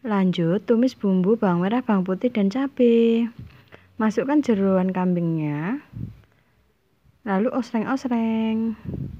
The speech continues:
Tambahkan sedikit kuah. Ini kuahnya yang tadi untuk merebus jeroan kambing ya, Mam. Udah ada kunyitnya. Tambahkan sedikit garam, gula pasir,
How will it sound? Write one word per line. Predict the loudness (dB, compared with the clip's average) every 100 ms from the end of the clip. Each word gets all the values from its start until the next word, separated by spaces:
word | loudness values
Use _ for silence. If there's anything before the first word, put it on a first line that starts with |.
| -20 -20 _ _ _ _ _ _ -2
Tambahkan | 0 2 2 0
sedikit | 0 -2 -2 -4 -6
kuah. | -4 -4 -2 -2 -4 -6 -10 -20 -20 _ _ _
Ini | 0 0 2
kuahnya | 2 4 2
yang | 2 2
tadi | 0 0 2
untuk | 2 0 0
merebus | -2 0 -4 0
jeroan | 2 4 2 0
kambing | 0 2 2 0
ya, | 0
Mam. | -2 -2 -2 -4 -6 -18 -20 _ _ _ _ _ _
Udah | -2 0 2
ada | 0
kunyitnya. | 0 2 2 2 2 2 2 0 0 -2 -4 -8 -8 -6
Tambahkan | -2 0 0 -2
sedikit | -6 -4 -4 -4 -4
garam, | -2 0 0 0 0 0 -2 -4 -16 -20 _
gula | -2 0 2
pasir, | 0 2 2 4 6 4